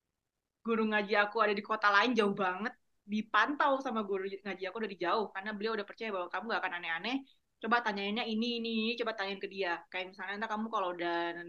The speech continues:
nikah, aku diizinin liko lagi nggak? Aku boleh ngisi seminar nggak?" Gitu-gitu tuh, pertanyaan-pertanyaan gitu tuh,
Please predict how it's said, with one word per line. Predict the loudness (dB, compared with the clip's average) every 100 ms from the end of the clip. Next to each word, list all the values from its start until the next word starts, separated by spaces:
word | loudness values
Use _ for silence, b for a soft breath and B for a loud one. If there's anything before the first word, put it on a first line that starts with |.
| -14
nikah, | -6 -4
aku | -4 -4
diizinin | -6 -8 -12 -18 -20 -20 _ _ _ -14
liko | -10 -8
lagi | -6 -6 -6 -2
nggak? | 0 0 0 -2 -4 -12 -12
Aku | -8
boleh | -6 -4 -4 -4 -6 -8
ngisi | -14 -18
seminar | -16 -6 -4 0
nggak?" | 0 0
Gitu-gitu | -2 -4 -2 -2
tuh, | -4
pertanyaan-pertanyaan | -4 -6 -4 -6 -6
gitu | -6
tuh, | -2